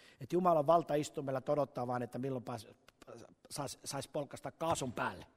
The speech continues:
oikein täysillä. Halleluja. Jumalalla ja-, jalka jo kaasu polkimella, että nyt lähdetään oikein turpopaanalle Jeesuksen nimessä. Halleluja. Ja jätetään ne semmoset hyssykät, eh, tuota noin, tyhjäkäyntiajat Jeesuksen nimessä ja lähdetään turpo,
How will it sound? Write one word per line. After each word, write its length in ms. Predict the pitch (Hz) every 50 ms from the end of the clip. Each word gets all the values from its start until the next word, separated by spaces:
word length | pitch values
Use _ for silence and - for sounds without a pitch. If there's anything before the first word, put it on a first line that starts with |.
| _ _ _ _ _ _ _ _ -
oikein 260 | 131 131 - 135 117
täysillä. 440 | - 151 139 131 120 - 110 92 - - - - _ - -
Halleluja. 440 | - - 160 151 135 123 123 123
Jumalalla 460 | 127 135 165 175 170 165 156 151 147 151
ja-, 180 | 156 160 165 -
jalka 320 | 180 196 214 202 - - 165
jo 140 | 156 151 147
kaasu 300 | - 175 170 151 - 175
polkimella, 520 | - 175 170 156 - - 139 139 135 135
että 160 | 127 - 147 - - - - -
nyt 180 | 190 208 -
lähdetään 380 | 170 156 147 151 143 - 143 139
oikein 220 | 147 - 156 139
turpopaanalle 800 | - 262 302 339 220 - 208 - - 208 190 185 175 175 170 160
Jeesuksen 480 | 156 170 185 180 - 160 - - 165 143
nimessä. 360 | 143 135 135 120 - - - - - - _ _ _ _ _ _ _
Halleluja. 500 | - - 175 156 147 143 135 127 120 107 92 - _ _ _ - _ _ _ -
Ja 80 | 143 135
jätetään 440 | 151 135 - 196 175 - 175 156
ne 80 | 151 156
semmoset 380 | - 185 156 147 143 156 - -
hyssykät, 460 | 202 185 - - 175 - 170 - -
eh, 500 | 165 - - - - _ - 147 151 143
tuota 260 | - 151 135 - 151
noin, 320 | 143 147 143 151 151 139
tyhjäkäyntiajat 920 | - - 202 190 180 180 139 - 156 185 170 - 147 139 143 135 127 - - - - -
Jeesuksen 400 | 160 170 160 160 147 - - 143
nimessä 280 | 151 147 143 127 - 151
ja 40 |
lähdetään 340 | 147 143 147 143 139 - 147
turpo, 420 | - 208 214 196 180 - - 156